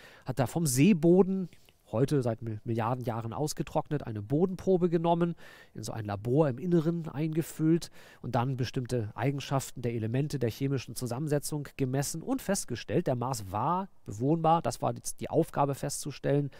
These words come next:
war der Mars wirklich bewohnbar? Ähm, es waren nicht nur alle nötigen Elemente vorhanden, das wusste man auch vorher schon, äh, es war nicht nur Wasser vorhanden, auch das wusste man vorher schon,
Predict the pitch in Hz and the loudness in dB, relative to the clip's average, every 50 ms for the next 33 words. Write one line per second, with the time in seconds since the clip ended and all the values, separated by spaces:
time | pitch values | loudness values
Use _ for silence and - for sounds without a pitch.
0 | - - - - - 110 104 123 147 139 135 127 123 127 117 117 135 135 - 156 | -20 -20 -16 -6 -2 -2 0 2 2 2 2 2 0 0 0 0 -2 -2 -2 -4
1 | - - 139 127 131 135 143 151 151 156 165 175 - - - - - - - - | -2 -2 -2 -2 0 -2 -2 0 0 0 -2 -2 -4 -8 -18 -18 -18 -20 -20 -20
2 | _ - - 139 135 131 131 127 120 - - - - - - 127 135 131 - - | _ -2 2 2 4 4 2 0 -4 -6 -10 -10 -4 0 0 0 2 0 -2 -4
3 | 123 - 104 104 104 104 120 131 - - - - - 107 101 98 98 104 135 160 | -4 -4 -4 -4 -2 0 0 0 0 -2 -4 -8 -6 -4 -4 -2 -2 -2 -2 -2
4 | 196 180 - 185 180 196 196 - 101 98 - - - _ - 104 98 - - - | -2 -2 -2 0 -2 -2 -2 -6 -10 -12 -14 -16 -20 _ -18 -16 -16 -14 -14 -14
5 | - - - - - 170 165 175 175 - 185 180 190 190 - - - - - - | -14 -14 -14 -10 -4 -2 -2 -2 -2 0 -2 -2 -2 -4 -8 -16 -20 -20 -20 -20
6 | - _ _ - - 120 107 - - - - 110 110 104 - - 98 95 139 143 | -20 _ _ -6 -4 -4 -4 -4 -6 -6 -6 -6 -6 -6 -6 -8 -4 0 0 0
7 | - 196 175 - 170 165 170 180 - - 101 - - - 127 - - - 170 151 | 0 0 -2 -2 -2 -2 -2 -2 -4 -8 -14 -10 -8 -6 -4 -4 -4 -4 -4 -4
8 | - 165 151 151 151 143 - 170 160 151 160 147 - 165 165 165 | -4 -4 -6 -6 -6 -6 -4 -2 -2 -2 -2 -4 -4 -6 -6 -6